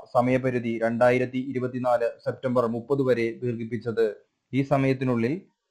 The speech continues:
എല്ലാ പെൻഷൻ ഗുണഭോക്താക്കളും അക്ഷയ കേന്ദ്രങ്ങൾ വഴി പെൻഷൻ മസ്റ്ററിംഗ് പൂർത്തിയാക്കേണ്ടതാണ്. ഈ സമയപരിധി ഇനി ദീർഘിപ്പിച്ച് നൽകുന്നതല്ല എന്ന് ധനകാര്യ വകുപ്പ് അറിയിച്ചു. രണ്ടായിരത്തി ഇരുപത്തിനാല്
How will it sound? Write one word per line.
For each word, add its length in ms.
എല്ലാ 280
പെൻഷൻ 420
ഗുണഭോക്താക്കളും 840
അക്ഷയ 380
കേന്ദ്രങ്ങൾ 520
വഴി 220
പെൻഷൻ 460
മസ്റ്ററിംഗ് 500
പൂർത്തിയാക്കേണ്ടതാണ്. 880
ഈ 140
സമയപരിധി 680
ഇനി 180
ദീർഘിപ്പിച്ച് 640
നൽകുന്നതല്ല 600
എന്ന് 260
ധനകാര്യ 420
വകുപ്പ് 400
അറിയിച്ചു. 380
രണ്ടായിരത്തി 560
ഇരുപത്തിനാല് 640